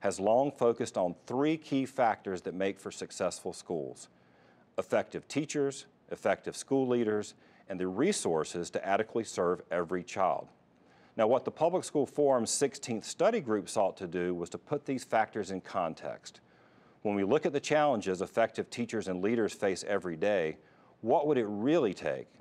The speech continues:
to help them ensure that every student in North Carolina has the opportunities guaranteed to them in our Constitution?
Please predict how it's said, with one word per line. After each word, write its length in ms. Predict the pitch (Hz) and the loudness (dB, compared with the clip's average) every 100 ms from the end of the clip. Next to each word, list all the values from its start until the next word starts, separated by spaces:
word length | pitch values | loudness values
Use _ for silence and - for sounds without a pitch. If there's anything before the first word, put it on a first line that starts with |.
| - | -8
to 120 | 101 | -6
help 240 | 90 110 104 | 0 0 0
them 140 | 110 | -2
ensure 400 | 104 - 107 92 | -2 -4 -2 0
that 140 | 82 - | -2 -2
every 260 | 107 117 127 | -2 0 -2
student 380 | - 123 117 98 | -2 -2 -2 -2
in 60 | |
North 200 | 98 98 | -2 -2
Carolina 400 | - 95 92 90 - - - | -2 0 2 0 -4 -14 -4
has 260 | 101 101 | 0 0
the 140 | 95 90 | 0 -4
opportunities 720 | 104 127 151 - 143 131 101 | -2 -2 -2 0 0 0 0
guaranteed 600 | 95 113 120 131 - 160 | 4 4 6 2 -4 -8
to 100 | 107 | -4
them 300 | 87 85 87 - _ _ _ _ _ _ _ | -2 0 -2 -8 _ _ _ _ _ _ _
in 140 | 135 120 | 0 2
our 120 | 107 | 2
Constitution? 760 | - 110 - 87 101 85 - | 2 -4 -4 -8 -6 -8 -10